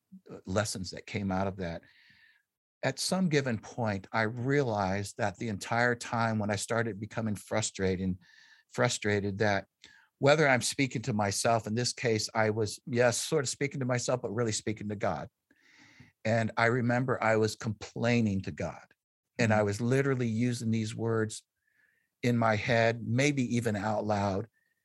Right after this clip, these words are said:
Speaker 1: you know, "God, why are you doing this to me?" <laughs>
Speaker 2: Mm. Mm.
Speaker 1: Why? You know,
Speaker 2: Wow.
Speaker 1: I'm, you know, I'm
Speaker 2: Yeah.
Speaker 1: trying my best. And, uh, I mean, I just complained and complained. And as I started writing and thinking about all these things, I realized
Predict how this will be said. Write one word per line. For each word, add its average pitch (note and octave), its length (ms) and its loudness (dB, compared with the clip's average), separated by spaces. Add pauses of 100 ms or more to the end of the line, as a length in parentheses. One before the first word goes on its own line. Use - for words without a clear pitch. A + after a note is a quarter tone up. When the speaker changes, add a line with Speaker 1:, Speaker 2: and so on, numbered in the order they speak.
(140)
Speaker 1:
you A#2 100 -2
know, A2 200 0
"God, B2 580 2 (840)
why A#2 500 2
are A2 140 0
you G#2+ 160 -2
doing A2+ 300 -4
this - 180 -10
to - 100 -10
me?" - 280 -12
<laughs> - 60 -8 (180)
Speaker 2:
Mm. A2 300 0
Mm. - 80 -18 (280)
Speaker 1:
Why? - 440 -2 (540)
You D#3+ 140 0
know, F#3 60 4
Speaker 2:
Wow. F#3 100 8
Speaker 1:
I'm, G3+ 260 6
you F#3+ 140 2
know, A3+ 60 2
I'm E3+ 200 6
Speaker 2:
Yeah. - 60 4
Speaker 1:
trying G3 340 6
my C#3 140 4
best. D#3 540 4
And, C#3 240 -4
uh, C#3 160 -2
I D3 40 2
mean, D#3+ 120 2
I E3+ 80 4
just G3 240 2
complained C3+ 680 2
and B2 80 -4
complained. B2 560 0 (500)
And A#2+ 260 2
as C#3+ 240 2
I D3 80 4
started B2+ 440 0
writing A2+ 800 0
and G2 380 -2 (240)
thinking B2 400 -2
about G#2+ 240 2
all G#2 160 2
these G2 220 -4
things, G#2 420 -2
I G#2 100 0
realized A2 1000 0